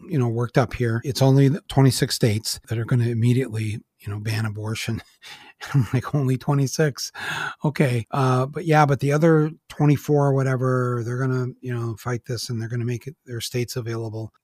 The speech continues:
I, I, I wrote the person back and I said, "Just because the news is telling you this week that, well, it's gonna be still legal in twenty,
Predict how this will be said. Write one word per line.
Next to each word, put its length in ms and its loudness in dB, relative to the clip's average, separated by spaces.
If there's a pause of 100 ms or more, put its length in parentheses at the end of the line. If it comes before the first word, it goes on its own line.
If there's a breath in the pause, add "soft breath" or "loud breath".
(300)
I, 200 -8
I, 220 2
I 160 -4
wrote 180 0
the 80 -2
person 340 -2
back 260 -2
and 80 2
I 80 0
said, 280 -4 (200)
"Just 240 0
because 340 0
the 520 -8
news 420 10
is 140 6
telling 280 6
you 100 6
this 240 -4
week 200 -4
that, 200 -8
well, 360 -2
it's 220 -8
gonna 200 2
be 80 0
still 260 0
legal 320 -2
in 80 -6
twenty, 320 -2